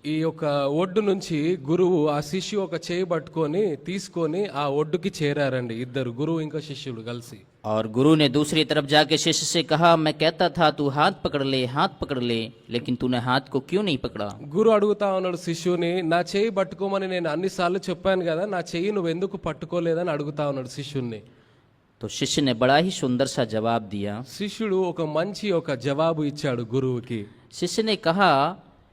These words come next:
Speaker 2: "मुझे पता है मैं कितना कमजोर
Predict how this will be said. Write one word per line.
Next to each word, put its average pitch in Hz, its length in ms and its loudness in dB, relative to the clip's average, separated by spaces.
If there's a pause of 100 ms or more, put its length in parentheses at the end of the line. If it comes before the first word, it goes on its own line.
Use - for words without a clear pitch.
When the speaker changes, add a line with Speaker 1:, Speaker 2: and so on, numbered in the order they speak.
(440)
Speaker 2:
"मुझे 170 320 4
पता 202 320 2
है 226 260 6
मैं 214 160 0
कितना 170 300 0
कमजोर 151 1000 4